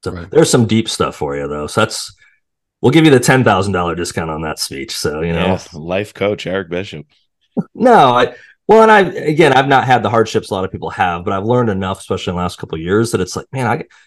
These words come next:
Speaker 1: you need to just be grateful for what you have. Like, you know, this weekend, I took my son out to see U two at the Sphere. Financially,
Speaker 3: Awesome.
Speaker 1: the best, best decision I've ever made?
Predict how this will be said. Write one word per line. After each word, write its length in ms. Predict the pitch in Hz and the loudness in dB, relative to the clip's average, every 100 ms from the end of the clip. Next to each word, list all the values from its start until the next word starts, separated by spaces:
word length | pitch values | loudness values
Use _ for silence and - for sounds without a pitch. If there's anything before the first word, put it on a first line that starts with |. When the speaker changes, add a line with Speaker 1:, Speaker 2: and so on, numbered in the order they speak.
| _ _ | _ _
Speaker 1:
you 100 | 110 | 0
need 160 | 202 262 | 0 0
to 100 | 123 | -2
just 260 | 107 - | -2 -4
be 80 | 87 | -8
grateful 360 | 87 92 101 92 | -4 -4 -4 -8
for 140 | - | -6
what 180 | 90 - | -6 -6
you 60 | 82 | 0
have. 240 | 101 110 | 2 2
Like, 220 | 87 85 _ | 0 -4 _
you 100 | 117 | -4
know, 200 | 95 90 | -4 -6
this 400 | - - 127 123 | -12 -2 0 2
weekend, 420 | 127 120 110 107 98 | 0 2 2 2 0
I 60 | |
took 220 | 80 - | -2 -6
my 80 | 95 | -4
son 240 | - 107 104 | -2 0 0
out 160 | 95 | -2
to 80 | 90 | -6
see 140 | - | -10
U 180 | 92 95 | -8 -10
two 360 | - 95 87 82 _ _ - | -6 -6 -6 -8 _ _ -12
at 140 | 82 | -10
the 60 | - | -10
Sphere. 460 | - 90 82 - - _ _ _ _ _ | -6 -6 -6 -10 -16 _ _ _ _ _
Financially, 540 | 107 98 110 - 117 | 0 0 2 4 4
Speaker 3:
Awesome. 120 | 104 | 2
Speaker 1:
the 60 | 85 | -2
best, 240 | 113 - _ - | -6 -10 _ -4
best 200 | 110 - | -4 -4
decision 360 | 151 175 160 | 0 2 4
I've 100 | 160 | 4
ever 200 | 175 180 | 4 4
made? 320 | 180 190 214 | 4 4 2